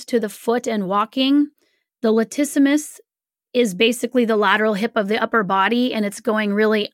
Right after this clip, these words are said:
underutilized in most people, and it's a major part of stabilizing the spine. So developing a hanging program, and you can see on my website, it, it's, I've covered that in Move Your D N A, how you can make progression on that.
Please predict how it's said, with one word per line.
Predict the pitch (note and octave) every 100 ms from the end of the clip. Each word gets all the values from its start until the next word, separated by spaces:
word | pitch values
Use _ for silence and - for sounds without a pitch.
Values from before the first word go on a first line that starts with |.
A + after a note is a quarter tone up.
| _ _ _
underutilized | A3 G#3+ G#3+ G#3+ F#3 G3 G3+ F#3 F3 E3+ F3+
in | F3+
most | F3+ F3 -
people, | - F#3+ - -
and | G#3
it's | G#3
a | G#3+
major | A#3+ A#3+ A#3
part | - G3+ G3
of | F3+
stabilizing | - - _ G#3 F#3+ F#3 F3+ F#3 F3+
the | F3
spine. | - - - - -
So | - G#3+
developing | A#3+ C#4+ D#4 C#4+ C#4
a |
hanging | A3 A#3+ A#3 A#3
program, | A#3+ A3 A3+
and | G#3+
you | A3
can | A3+ G#3 - _ _ _ _
see | - - A#3
on | A3
my | G#3
website, | G3+ G#3 - A#3 -
it, | A#3+ - E3+ _ _
it's, | - - - -
I've | A#3+ G#3+
covered | D#4 C#4 C4
that | A#3+
in | A3
Move | A3+ A3+
Your | G#3+
D | G#3+
N | G3+
A, | G3 G3+
how | G3
you | G3+
can | G3+
make | G3+ -
progression | G3+ G3 F#3+ -
on | G3 F#3+
that. | F#3+